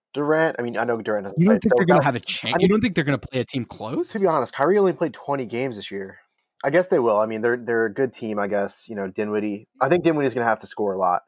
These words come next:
Speaker 1: and Karis LeVert.
Speaker 2: Yeah, him and LeVert. Him and LeVert have to put up, like, twenty-five each.
Speaker 1: But I just don't see it. I, ah, man.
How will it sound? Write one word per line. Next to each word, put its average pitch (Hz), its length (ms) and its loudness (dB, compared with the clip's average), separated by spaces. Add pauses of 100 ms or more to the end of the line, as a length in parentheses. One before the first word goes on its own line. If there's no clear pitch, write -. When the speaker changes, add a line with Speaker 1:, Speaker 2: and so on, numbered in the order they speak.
(200)
Speaker 1:
and 104 100 -10
Karis 101 320 2
LeVert. 92 360 -4
Speaker 2:
Yeah, 135 180 -4
him 180 180 0
and 175 120 2
LeVert. 120 320 -2
Him 156 160 0
and 170 100 4
LeVert 135 240 0
have 113 160 -4
to 123 60 -14
put 117 160 -8
up, 113 120 -10
like, 107 220 -12
twenty-five 101 480 -6
each. 104 300 -10 (760)
Speaker 1:
But 107 120 2
I 107 120 4
just 101 160 -8
don't 95 180 -6
see 101 180 -6
it. 87 60 0
I, 101 240 2 (120)
ah, - 400 -10
man. 101 340 -14